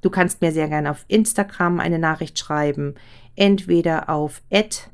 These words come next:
meine Punkt eigene Punkt Masche oder auf at kati punkt big mummies world.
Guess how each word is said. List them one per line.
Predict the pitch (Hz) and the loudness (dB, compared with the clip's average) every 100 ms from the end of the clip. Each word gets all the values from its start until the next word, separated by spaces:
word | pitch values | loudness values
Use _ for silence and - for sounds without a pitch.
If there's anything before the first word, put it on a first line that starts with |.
| - | -10
meine | 175 165 180 196 | 2 4 6 4
Punkt | 190 - 180 175 - | 2 2 2 0 -4
eigene | 160 165 170 160 160 | 0 2 2 0 -4
Punkt | - 160 143 - | -6 -6 -6 -6
Masche | 151 151 165 208 233 233 233 - - - - - | -4 0 0 2 2 0 0 -14 -20 -20 -20 2
oder | 220 220 202 | 4 6 4
auf | 180 175 - | 2 0 0
at | 185 190 - - - | 2 2 -2 -12 -14
kati | - 175 175 - 180 | -2 0 0 0 -4
punkt | - 170 170 - | 0 0 -2 0
big | 170 - | 0 2
mummies | 165 156 147 - | 0 2 -2 -6
world. | 151 165 196 247 302 - | 4 6 8 6 2 -4